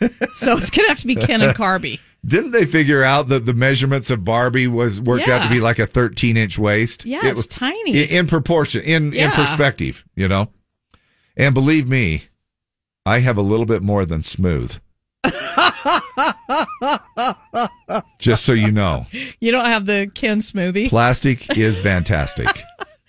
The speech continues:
Speaker 1: Now, if Barbie were an actual woman, she'd be five nine. She'd have a thirty-nine-inch bust, an eighteen-inch waist, thirty-three-inch hips, and a size three shoe.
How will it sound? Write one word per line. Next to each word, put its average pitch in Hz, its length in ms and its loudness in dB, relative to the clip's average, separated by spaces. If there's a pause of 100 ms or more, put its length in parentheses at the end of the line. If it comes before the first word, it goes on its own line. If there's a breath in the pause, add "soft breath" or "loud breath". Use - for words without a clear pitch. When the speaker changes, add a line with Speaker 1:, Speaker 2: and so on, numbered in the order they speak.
(300 loud breath)
Speaker 1:
Now, 240 160 2
if 226 80 -10
Barbie 277 320 0
were 294 100 0
an 262 60 0
actual 240 400 -2
woman, 180 400 0
she'd 208 180 -4
be 202 80 -2
five 208 380 -2
nine. 175 340 0 (400)
She'd - 160 -6
have 208 140 2
a 185 40 0
thirty-nine-inch 254 1080 -2
bust, 170 560 -2 (640)
an 196 120 0
eighteen-inch 233 680 0
waist, 165 580 -2 (600)
thirty-three-inch 240 800 0
hips, - 400 -2
and 185 180 -2
a 170 60 -2
size 165 440 -2
three 196 360 -2
shoe. 139 520 -8